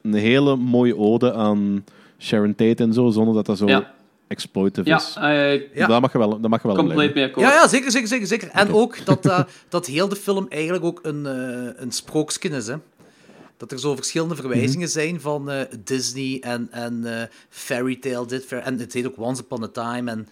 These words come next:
Speaker 3: en dat is ook, ja, met dat einde kun je dat ook linken. Ehm, ja, ik ga proberen die te spoilen. Als ik dit monteer en ik denk van, "Dit is toch te spoilery", dan zal ik het eruit knippen, maar
Speaker 1: Ja, en dat is,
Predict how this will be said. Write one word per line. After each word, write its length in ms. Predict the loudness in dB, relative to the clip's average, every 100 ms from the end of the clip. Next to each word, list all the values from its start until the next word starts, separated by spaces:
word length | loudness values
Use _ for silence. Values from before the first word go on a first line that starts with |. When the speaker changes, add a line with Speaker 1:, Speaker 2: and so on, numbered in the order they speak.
| -20 -20 _ _
Speaker 3:
en 420 | -6 -2 -2 -4
dat 120 | -8 -6
is 60 |
ook, 140 | -6 -8 _ _
ja, 280 | -6 -4 -4
met 180 | -6
dat 100 | -8
einde 260 | -8 -8 -8
kun 120 | -10
je 60 | -12
dat 120 | -10
ook 180 | -10 -10
linken. 480 | -8 -8 -6 -8 -8
Ehm, 340 | -10 -6 -6 -8 -12 _ _ _ _ _ _ _
ja, 220 | -2 -2
ik 100 | -4
ga 80 | -8
proberen 420 | -8 -4 0 0
die 100 | -2
te 60 | -8
spoilen. 400 | -6 0 2 2
Als 120 | 0
ik 60 | -4
dit 140 | -6
monteer 360 | -6 -6 -4 -2
en 100 | -4
ik 140 | -4
denk 200 | -4 -6
van, 160 | -6 -6
"Dit 120 | -4
is 140 | -6 -4
toch 200 | -6 -4
te 100 | -8
spoilery", 1000 | -4 -2 0 -2 -4 -4 -4 -6 -8 -6
dan 120 | -4
zal 120 | -6
ik 60 | -8
het 100 | -8
eruit 220 | -10 -8
knippen, 240 | -10 -6
maar 240 | 0 0 2 0 -2 -2
Speaker 1:
Ja, 100 | 0
en 80 | 0
dat 100 | 0
is, 100 | -2